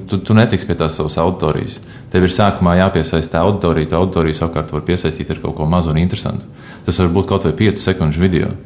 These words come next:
ja, kur, ā, nezinu, čāls pasaka, ka tagad būs labākais mehāniķis. <laughs> Tev tagad vislabāk sanāks salāts audzēt.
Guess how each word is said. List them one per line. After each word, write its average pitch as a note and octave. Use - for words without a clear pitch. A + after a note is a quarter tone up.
ja, E2
kur, D#2
ā, D2
nezinu, D#2
čāls F2+
pasaka, -
ka -
tagad D#2+
būs D2+
labākais D2+
mehāniķis. -
<laughs> -
Tev F2
tagad F#2
vislabāk E2+
sanāks E2
salāts G2+
audzēt. -